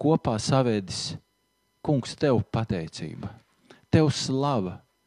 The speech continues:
par dienišķo maizi, par apģērbu, arī šeit par šo pulcēšanās vietu, kurai ir jumts pārvilkts pāri, ka mēs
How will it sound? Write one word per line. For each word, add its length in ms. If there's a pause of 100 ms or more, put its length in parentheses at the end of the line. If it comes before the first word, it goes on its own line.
(340)
par 160
dienišķo 480
maizi, 400
par 240
apģērbu, 600 (420)
arī 160
šeit 480
par 140
šo 240 (100)
pulcēšanās 880
vietu, 320
kurai 400
ir 140
jumts 480 (1400)
pārvilkts 600
pāri, 480
ka 80
mēs 240